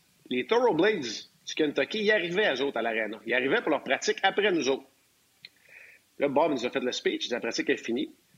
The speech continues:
Mais hier, là, vous les avez pas empêchés de jouer, mais aujourd'hui, on va les empêcher de pratiquer. Tout le monde dans les quatre coins.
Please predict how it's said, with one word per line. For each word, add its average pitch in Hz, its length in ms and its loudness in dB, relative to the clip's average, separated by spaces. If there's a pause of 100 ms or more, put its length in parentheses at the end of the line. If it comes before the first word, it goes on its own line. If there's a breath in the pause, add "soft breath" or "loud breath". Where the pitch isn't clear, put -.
(600)
Mais 117 140 2
hier, 185 420 4
là, 156 200 0
vous 123 100 -6
les 113 160 -2
avez 120 120 0
pas 151 140 0
empêchés 131 360 -2
de 110 60 -6
jouer, 127 180 -2
mais 156 80 -2
aujourd'hui, 127 360 -2
on 185 60 -4
va 127 100 0
les 120 80 -4
empêcher 120 340 -4
de 123 40 -10
pratiquer. - 500 -6 (680)
Tout 175 100 2
le 175 100 4
monde 185 380 2 (340)
dans 139 80 2
les 139 80 2
quatre 131 220 -2
coins. 113 220 -8